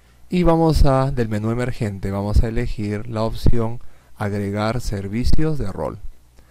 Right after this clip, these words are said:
Hacemos clic. Se nos presentará el, el cuadro o la ventana de agregar servicios de rol y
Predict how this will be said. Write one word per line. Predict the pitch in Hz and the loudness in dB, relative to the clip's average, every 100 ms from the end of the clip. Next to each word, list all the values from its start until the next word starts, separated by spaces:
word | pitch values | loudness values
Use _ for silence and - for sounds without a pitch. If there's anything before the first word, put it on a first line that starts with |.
| _ _ - 131 | _ _ -20 -2
Hacemos | 120 127 113 113 | 2 2 2 0
clic. | - 160 - - - - - - - - - _ _ _ _ _ _ _ - | 0 -2 -4 -14 -14 -14 -18 -20 -20 -20 -20 _ _ _ _ _ _ _ -2
Se | 135 | 0
nos | 123 117 | 4 4
presentará | 123 117 107 107 110 123 135 | 6 4 2 -2 0 -4 -6
el, | 117 101 95 90 85 82 64 69 | -6 -6 -2 -2 -4 -12 -12 -4
el | 76 - | -4 0
cuadro | 135 120 98 98 | 0 2 0 -4
o | 92 | -4
la | 98 | -4
ventana | 107 110 117 110 104 | -6 -6 -6 -4 -6
de | 95 | -6
agregar | 95 92 98 101 | -6 -6 -6 -6
servicios | - 104 113 127 131 | -4 -4 2 4 4
de | |
rol | 143 143 135 175 - - - - _ _ _ - | -2 -2 -4 -6 -12 -14 -16 -20 _ _ _ -10
y | 196 196 | -4 -4